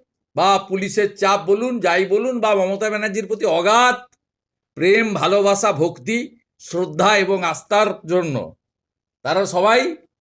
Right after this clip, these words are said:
সাইলেন্ট হয়ে যায়। যে এত বড় ছাতা আমাদের আছে মুসলিমদের, বট গাছের মতো, তা আমরা এখানে কিছু করব না, ও শাহজাহান করিয়েছে। ভোলাবাবু, তার স্টেটমেন্ট দেখছিলাম,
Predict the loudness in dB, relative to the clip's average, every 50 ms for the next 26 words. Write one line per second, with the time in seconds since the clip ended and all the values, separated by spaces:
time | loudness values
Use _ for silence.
0 | _ _ _ -6 -2 0 0 2 0 0 -2 -4 -4 -4 -4 -6 -8 -12 -16 -20
1 | _ _ _ _ _ _ _ _ _ -2 0 2 2 0 0 0 2 2 2 4
2 | 4 4 4 4 2 0 0 -4 -4 -2 0 2 2 2 2 2 0 2 2 2
3 | 2 2 0 0 0 -2 -2 -4 -8 -10 -10 -10 -8 -8 -6 -6 -6 -8 -10 _
4 | _ _ _ _ _ _ _ _ _ _ _ _ _ _ -2 0 2 2 2 0
5 | 0 0 0 0 2 2 2 2 2 0 -2 -4 -4 -6 -6 -8 -12 _ _ _
6 | _ _ _ _ _ _ _ _ _ _ _ _ _ _ _ _ _ -2 0 2
7 | 2 2 2 2 2 2 2 2 0 -2 -2 -2 -4 -8 -6 -2 0 2 2 2
8 | 0 -2 -6 -8 -10 -14 -18 _ _ _ -16 -8 -6 -4 0 4 6 8 8 8
9 | 8 6 6 6 4 0 0 0 0 -4 -6 -10 _ _ _ _ _ _ _ _
10 | _ _ _ _ _ _ _ _ -20 _ _ _ _ _ _ _ _ -2 2 4
11 | 6 8 8 8 8 6 6 6 6 8 8 8 10 8 8 6 6 4 0 0
12 | -2 -8 -18 _ _ _ -12 -10 -10 -10 -10 -12 -12 -12 -12 -12 -12 -14 -18 -18
13 | -20 _ -2 2 4 4 4 4 2 -4 -4 -4 -4 -4 -2 0 0 0 0 0
14 | -2 -4 -2 -4 -4 -2 0 0 -2 -4 -6